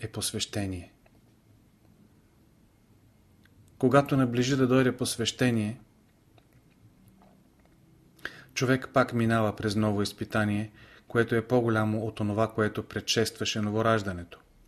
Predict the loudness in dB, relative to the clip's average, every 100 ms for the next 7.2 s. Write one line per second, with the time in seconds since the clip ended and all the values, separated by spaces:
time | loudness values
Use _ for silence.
0 | _ _ _ _ _ _ _ _ _ _
1 | -14 -4 -4 0 -2 -2 0 2 4 0
2 | -6 -2 0 0 -2 -2 -2 -2 4 4
3 | 4 0 -4 -10 _ _ _ _ _ -20
4 | _ _ -8 -4 -2 2 2 2 -2 -2
5 | -4 -10 -20 _ _ -2 -2 0 -2 0
6 | -2 -4 -4 -8 -6 -6 -4 -2 0 -2
7 | -4